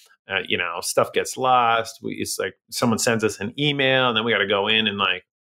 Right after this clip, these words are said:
be like, "Oh, make sure that we're giving credit for this person for this referral." And so we've been looking at software solutions, and the more I look at them, the more I think, "Wow, they're expensive, and we could easily build our own." So first question is, are, are you gonna build your own, or are you gonna use some third-party system for managing the referral program?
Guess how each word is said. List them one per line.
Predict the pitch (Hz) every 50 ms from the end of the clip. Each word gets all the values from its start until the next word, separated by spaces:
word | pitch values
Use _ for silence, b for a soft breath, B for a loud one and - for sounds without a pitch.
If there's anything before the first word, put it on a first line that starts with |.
| _ -
be | 101 98
like, | 95 95 - 117
"Oh, | 120 113
make | 110 110 110 -
sure | - 117 110
that | 107 101
we're | 98 98
giving | 101 110 101 107 101
credit | - - - 110 107 107 104 -
for | - 107
this | 104 107
person | - - 110 104 - - 95
for | 101
this | 101 - -
referral." | - 110 - - 123 120 107 98 92 - B B B B B B B B B
And | 127 120
so | 135 151 147 143 139 135 B B B B B
we've | 143 160 156
been | 170 160 156
looking | 170 165 - 185 180
at | 180 -
software | - - 143 135 127 - 131 120
solutions, | 117 - 110 107 104 101 92 - - 92 95 98 101 - - -
and | 113 113
the | 123
more | 127 147 175 196 190
I |
look | 165 156 175 160
at | 170 135
them, | 127 117 110
the | 107
more | 107 110 120 123 123
I | 120
think, | 117 - - 113 110 104 - -
"Wow, | 113 120 135 104 87 85 - _ _
they're | - 113 113
expensive, | 110 - - - - - 104 101 110 113 - - 165 180 165 131
and | 113 107 104
we | 107 101
could | - 110 -
easily | - 113 107 101 107 107
build | 107 90 107 104 98
our | 98 92 90 85
own." | 104 104 95 90 85
So | - - 104 104
first | - - 170 180 175 -
question | 156 143 131 - - 110
is, | 107 104 101 101 - B B B B B B -
are, | - 101 101 92 - -
are | 107 110
you | 110 110 113
gonna | 104 117 107 98
build | 92 127 131 120 117
your | 120 120
own, | 127 143 151
or | 151
are | 147
you | 143 127
gonna | 123 120 117
use | 110 107 113 120 120 117 -
some | - 110 104
third-party | 104 - - 120 117 117 - - - 123 113 113 113 113 110 104
system | 98 - - 101 - - 104
for | 98 - 107
managing | 101 101 101 101 110 113 120 127 127
the | 131
referral | 127 127 123 - 139 135 131
program? | 131 - 139 139 139 139 135 135 131